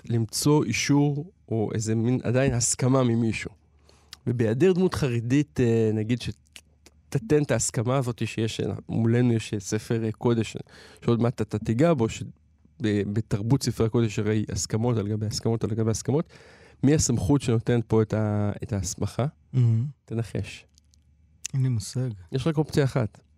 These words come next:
Speaker 2: אוקיי.
Speaker 1: והיא מתה. זלדה.
Speaker 2: אה, אוקיי.
Speaker 1: כלומר, זה, זה מעניין,
Speaker 2: האישה
Speaker 1: כי
Speaker 2: היחידה
Speaker 1: האישה
Speaker 2: יכולה.
Speaker 1: היחידה בגיליון, זאת אומרת,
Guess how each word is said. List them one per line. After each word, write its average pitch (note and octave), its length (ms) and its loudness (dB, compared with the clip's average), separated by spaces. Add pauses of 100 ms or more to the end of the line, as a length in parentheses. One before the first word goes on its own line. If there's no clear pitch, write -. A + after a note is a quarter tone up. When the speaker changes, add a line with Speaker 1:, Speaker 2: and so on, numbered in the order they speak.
(400)
Speaker 2:
אוקיי. B2+ 360 -6 (120)
Speaker 1:
והיא A#2 180 2
מתה. C3+ 280 0 (840)
זלדה. E3+ 380 0 (460)
Speaker 2:
אה, C#3+ 180 0 (320)
אוקיי. A#2 340 -8 (480)
Speaker 1:
כלומר, D3 380 2 (360)
זה, A#2+ 240 0
זה B2 120 2
מעניין, C3 220 6
Speaker 2:
האישה E3+ 200 2
Speaker 1:
כי E3 60 4
Speaker 2:
היחידה C#3 300 -2
Speaker 1:
האישה B2+ 240 2
Speaker 2:
יכולה. F3+ 60 6
Speaker 1:
היחידה C#3+ 420 4
בגיליון, C3+ 760 2 (240)
זאת G#2 120 -8
אומרת, A2+ 220 0